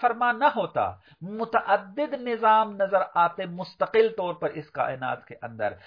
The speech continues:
اس فساد کو ہم اپنے آنکھوں سے اور اپنے وجدان کے ذریعے درک نہیں کرتے ہیں۔ ہمیں تو اس کائنات کے اندر پورے کا پورا جو نظام ہے وہ واحد نظر آتا ہے، ہر چیز جو ہے وہ ایک دوسرے کے ساتھ وابستہ ہے۔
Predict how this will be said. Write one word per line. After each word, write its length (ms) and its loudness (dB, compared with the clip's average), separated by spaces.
اس 240 0
فساد 400 4
کو 180 -12
ہم 140 -10
اپنے 400 -10
آنکھوں 320 -12
سے 220 -12
اور 200 -12
اپنے 260 -14
وجدان 380 -8
کے 100 -16
ذریعے 240 -12
درک 280 -14
نہیں 140 -16
کرتے 300 -18
ہیں۔ 80 -20
ہمیں 140 -14
تو 100 -12
اس 120 -12
کائنات 580 -6
کے 60 -14
اندر 340 -4
پورے 520 -10
کا 120 -4
پورا 320 -4
جو 240 -8
نظام 600 2
ہے 160 -8
وہ 140 -6
واحد 360 -2
نظر 200 -4
آتا 320 -4
ہے، 100 -12
ہر 280 8
چیز 380 -12
جو 240 -6
ہے 120 -2
وہ 300 -8
ایک 220 -10
دوسرے 280 -10
کے 120 -12
ساتھ 380 -4
وابستہ 440 -4
ہے۔ 440 -10